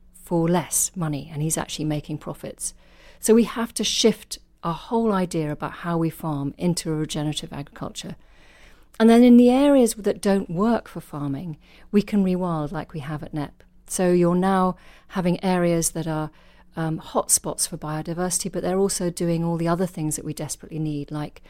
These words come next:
wa-, water storage, water purification, purifying our air. We know at nep that we're sequestering carbon in the soils now that they're functioning again.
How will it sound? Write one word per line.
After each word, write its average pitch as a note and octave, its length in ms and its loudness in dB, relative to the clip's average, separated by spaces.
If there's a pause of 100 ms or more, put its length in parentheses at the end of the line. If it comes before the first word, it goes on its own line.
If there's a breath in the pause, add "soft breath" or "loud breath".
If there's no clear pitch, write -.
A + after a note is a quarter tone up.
(200 soft breath)
wa-, F#3 180 4 (220)
water F3+ 320 0
storage, D#3+ 640 -4
water F3 300 -4
purification, E3 920 -6 (240 soft breath)
purifying E3+ 540 0
our D#3+ 240 -4
air. E3+ 420 0 (500 soft breath)
We F#3 140 2
know F#3 220 6
at - 100 -4
nep F3 240 -4
that - 140 -8
we're E3 100 -2
sequestering D#3+ 640 -4
carbon F3 480 -2
in D#3+ 100 0
the D#3 60 -4
soils D#3+ 540 -2
now D3+ 180 -4
that D3 100 -8
they're D3 120 -10
functioning - 500 -6
again. D3+ 400 -4